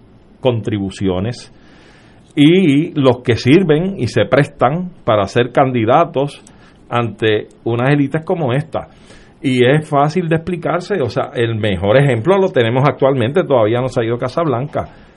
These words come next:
mister Trump, que tiene setenta millones de gente que lo siguen,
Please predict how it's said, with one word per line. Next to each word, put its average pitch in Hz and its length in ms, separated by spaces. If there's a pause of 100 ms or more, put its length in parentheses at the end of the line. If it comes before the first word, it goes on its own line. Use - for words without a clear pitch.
(680)
mister 95 340
Trump, 156 320 (720)
que 110 140
tiene 139 220
setenta 160 460
millones 160 380
de 113 80
gente 104 380
que 104 100
lo 101 120
siguen, 98 500